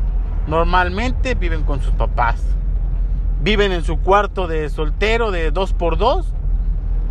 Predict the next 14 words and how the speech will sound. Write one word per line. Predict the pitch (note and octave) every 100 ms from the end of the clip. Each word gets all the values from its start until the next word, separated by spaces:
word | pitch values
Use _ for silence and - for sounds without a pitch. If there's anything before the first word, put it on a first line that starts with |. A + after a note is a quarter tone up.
| - - -
Todavía | G3 F#3+ F#3 A3 C4 B3+
con | F#3+ F3+
sus | E3
pósters | - G3 G3 G3 E3
de | D#3
Backstreet | D#3+ F#3+ - E3 -
Boys, | F#3+ G#3+ G3
de | E3+
Linkin | F3+ E3+ D#3+ E3
Park, | - F3+ G3 G#3+ A3 - - - - - - -
de | D3+ D3+ D3 D3 D3
Limp | D3+ E3+ E3+
Bizkit. | G3 B3 - C#4 D#4 - - - - - -
Este, | C3+ C3+ -